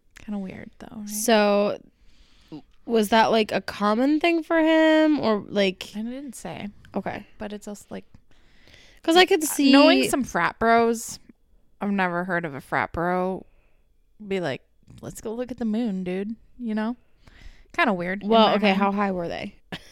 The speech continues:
Speaker 1: Don't know.
Speaker 2: Because that also could be a determining factor.
Speaker 1: <laughs> Could be.
Speaker 2: And you know what? Some frat bros m-, maybe are way more into astrology than you, or astronomy than
Speaker 1: Maybe
Speaker 2: you
Speaker 1: he's
Speaker 2: think.
Speaker 1: just like me and is, like, really drawn to the moon lately.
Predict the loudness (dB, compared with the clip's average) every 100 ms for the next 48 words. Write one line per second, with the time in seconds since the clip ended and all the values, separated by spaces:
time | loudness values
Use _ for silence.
0 | -20 -20 _ _ _ _ _ -16 -14 -14
1 | -4 -4 -4 -10 -14 -14 -16 -20 -20 -6
2 | -2 8 10 12 10 10 8 6 0 0
3 | 0 0 0 -4 -12 -14 -12 -6 -6 -4
4 | -6 -8 -8 -12 -20 _ _ -4 -4 -6
5 | -14 -20 -20 -12 -12 -10 -14 -12 0 4
6 | 4 2 -2 2 2 2 2 2 4 2
7 | 2 0 -6 -8 -6 -2 -2 0 0 0
8 | 0 0 -2 -2 -2 -2 -2 0 0 -2
9 | -12 -8 -6 -4 -2 -2 -4 -4 -4 -4
10 | -4 -4 -4 -6 _ _ -8 -6 -4 -2
11 | -2 -2 0 0 0 -2 -4 -6 -6 -6
12 | -6 -4 -6 -6 -10 -14 -14 -14 -12 -12
13 | -12 -12 -12 -12 -12 -12 -12 -16 -16 -16